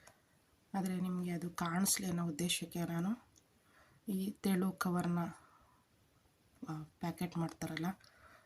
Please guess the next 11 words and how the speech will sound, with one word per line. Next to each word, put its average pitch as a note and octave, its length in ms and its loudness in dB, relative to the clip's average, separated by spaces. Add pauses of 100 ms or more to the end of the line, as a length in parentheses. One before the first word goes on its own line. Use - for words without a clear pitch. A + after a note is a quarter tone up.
ಅಂಗಡಿಲಿ F3 480 2
ಕೊಡ್ತಾರಲ್ಲ, D#3+ 520 -2 (1120)
ಸಾಮಾನು F3 440 0 (220)
ಕ-, - 220 -6
ಕಟ್ಟಿ F3 320 -2
ಅದ್-, - 180 -4 (120)
ಆ F3 80 8 (220)
ಕವರಲ್ಲಿ E3+ 400 4
ನಾನು F3+ 280 6
ಮಾಡ್ತಾಯಿದ್ದೀನಿ D3+ 580 0
ಫ್ರೆಂಡ್ಸ್. - 300 -6